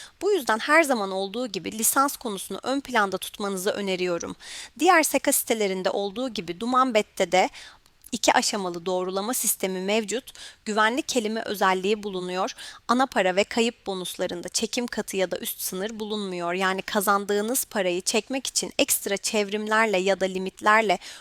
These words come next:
uğraşmıyorsunuz. Bu da siteyi kullanıcı gözünde oldukça güvenilir hale getiriyor. Oyun içeriği tarafında da site oldukça zengin. Slot, kasino, canlı kasino ve spor bahisleriyle birlikte geniş bir oyun yelpazesi sunuyor.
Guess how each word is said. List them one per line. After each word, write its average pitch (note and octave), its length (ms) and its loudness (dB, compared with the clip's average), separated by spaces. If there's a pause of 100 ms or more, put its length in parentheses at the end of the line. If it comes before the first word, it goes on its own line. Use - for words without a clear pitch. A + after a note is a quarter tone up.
(140)
uğraşmıyorsunuz. C4+ 1080 -2 (380)
Bu E4+ 100 -4
da G4 100 6
siteyi A#3+ 440 2
kullanıcı F#3 560 -6
gözünde F#3 500 -4
oldukça C4 460 -4
güvenilir A#3 480 0
hale F#3+ 320 2
getiriyor. F3+ 640 -2 (460)
Oyun C#4+ 240 0
içeriği F#3+ 380 0
tarafında F3+ 640 -2
da - 60 0
site - 380 0
oldukça A#3 460 -2
zengin. F3+ 400 -2
Slot, B3 440 -2
kasino, A3+ 540 -4
canlı F#3+ 340 0
kasino B3+ 560 -2
ve F3+ 100 0
spor C4+ 440 0
bahisleriyle F#3 720 0
birlikte F#3 360 -2
geniş G#3 440 0
bir G#3+ 160 0
oyun G3 280 -2
yelpazesi A3+ 720 2
sunuyor. F#3 540 -6